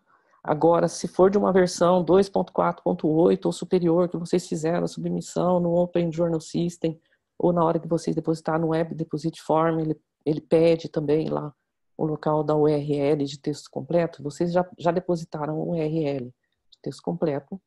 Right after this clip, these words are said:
ela vai aparecer aqui. Se não estiver aqui, vocês vão ter que copiar o U R L que direciona ao texto completo e façam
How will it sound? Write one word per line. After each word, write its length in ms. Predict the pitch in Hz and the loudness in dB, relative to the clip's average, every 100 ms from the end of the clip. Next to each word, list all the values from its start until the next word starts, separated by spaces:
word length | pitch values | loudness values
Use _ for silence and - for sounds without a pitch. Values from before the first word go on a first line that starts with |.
| - | -10
ela 160 | 160 143 | -4 -4
vai 140 | 139 | -4
aparecer 360 | 151 190 208 - | -2 -2 -2 -2
aqui. 280 | 214 - - _ _ - | -4 -8 -14 _ _ -2
Se 80 | |
não 140 | 190 233 | 0 2
estiver 400 | 247 175 190 180 | 0 2 2 2
aqui, 240 | - 156 | -2 -4
vocês 320 | 156 190 208 | -2 0 0
vão 100 | 220 | 0
ter 160 | 214 151 | -2 -6
que 60 | - | -6
copiar 420 | - - 208 175 | -10 -2 0 2
o 100 | 214 | 2
U 40 | |
R 260 | 214 190 196 | 2 2 0
L 240 | 160 165 | 0 -2
que 140 | 208 196 | -4 -8
direciona 640 | 165 170 165 - 160 156 | -4 -4 -4 -8 -10 -6
ao 160 | 185 185 | -2 -2
texto 240 | 185 175 | -4 -4
completo 400 | 202 190 156 - | -6 -2 -2 -2
e 20 | |
façam 460 | 202 185 180 - 214 | -2 0 -2 -4 -10